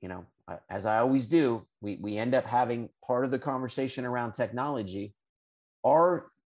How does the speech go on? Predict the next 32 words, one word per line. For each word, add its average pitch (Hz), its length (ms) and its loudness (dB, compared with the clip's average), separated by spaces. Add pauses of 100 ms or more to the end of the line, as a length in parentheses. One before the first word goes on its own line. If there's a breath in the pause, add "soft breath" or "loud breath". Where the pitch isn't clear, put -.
the 117 120 -4
people 180 320 -2
you 160 140 2
work 123 260 0
with, 80 280 -10
are 117 100 -2
your 120 160 -2
customers, 101 840 -8
are 110 120 -4
your 110 160 -4
carrier 156 520 0
relationships, 120 1000 -6 (1300)
are 113 120 -2
they 135 160 2
all 196 260 0
in 170 80 -2
a 123 60 -6
position 107 720 -8 (920)
that 104 140 -10
they're 147 160 0
happy 131 720 -4 (300)
day 127 260 0
to 151 100 0
day 113 580 0 (760)
with 127 340 -2
the 113 480 -4 (440)
relationship 117 760 -2
that 110 180 -8
you 131 260 0
have 127 280 -4
with 113 220 -6
them, 95 340 -8